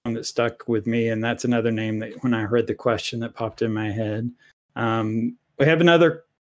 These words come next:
question. This one is from John. Um, and this one just came through the other day. Uh,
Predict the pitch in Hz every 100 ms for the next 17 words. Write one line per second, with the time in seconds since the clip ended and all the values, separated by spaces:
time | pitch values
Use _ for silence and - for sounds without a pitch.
0 | _ - 156 139 - 156 156 151 - 147
1 | 139 127 123 131 120 - 131 131 135 147
2 | 160 165 - 123 117 120 113 165 175 156
3 | 127 135 - 160 147 139 165 160 143 127
4 | 151 190 123 131 147 -